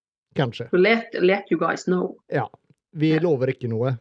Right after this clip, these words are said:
Speaker 1: men vi har
Speaker 2: Nei.
Speaker 1: sånn offisielt sett, eh, sommerferie. Så dette var bare en sånn,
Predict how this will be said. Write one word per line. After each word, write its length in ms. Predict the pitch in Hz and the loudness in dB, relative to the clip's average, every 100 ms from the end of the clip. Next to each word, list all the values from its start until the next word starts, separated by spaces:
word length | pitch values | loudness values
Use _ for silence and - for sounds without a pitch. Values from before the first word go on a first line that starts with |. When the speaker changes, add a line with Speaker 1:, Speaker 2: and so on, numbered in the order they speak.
| - | -6
Speaker 1:
men 180 | 151 | -2
vi 100 | 147 | 0
har 280 | 151 147 135 | 0 2 0
Speaker 2:
Nei. 180 | 143 139 | 0 -2
Speaker 1:
sånn 240 | 139 123 120 | -4 -4 -4
offisielt 420 | 127 131 131 107 | -6 -4 -4 -4
sett, 380 | - 113 - - | -6 -8 -8 -4
eh, 100 | 127 | -4
sommerferie. 540 | 120 120 113 117 110 | -2 -4 -6 -8 -6
Så 100 | 120 | -2
dette 180 | 143 143 | -2 -2
var 100 | 139 | -2
bare 120 | 135 | -2
en 60 | 127 | -2
sånn, 240 | 131 123 | -2 -4